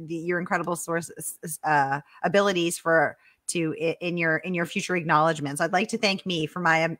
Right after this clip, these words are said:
omnipotence. Might be a good lead in for your <laughs> acknowledgments. Um, Margaret saying, "Great common sense on sources' opinions on the new verb, both sidesing. Is that a hard line to define?"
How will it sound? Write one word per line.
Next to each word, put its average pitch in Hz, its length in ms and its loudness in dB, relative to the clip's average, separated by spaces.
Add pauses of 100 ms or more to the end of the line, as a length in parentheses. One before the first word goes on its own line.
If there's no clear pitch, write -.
omnipotence. 196 720 6
Might 202 200 6
be 220 100 6
a 214 40 8
good 226 200 6
lead 254 180 0
in 208 180 -2
for 185 80 -6
your 160 180 2
<laughs> - 0 -
acknowledgments. 165 920 2 (680)
Um, 214 480 12 (120)
Margaret 233 560 6
saying, 233 240 0
"Great 220 360 4
common 226 440 -2
sense 233 420 0
on 190 220 -2
sources' 220 400 0
opinions 214 400 -2
on 196 140 2
the 190 80 -2
new 196 400 0
verb, 196 520 4 (100)
both 180 480 0
sidesing. 160 960 2
Is 185 120 -6
that 175 160 2
a 196 40 4
hard 202 420 4
line 208 380 2
to 196 120 -12
define?" 202 640 -6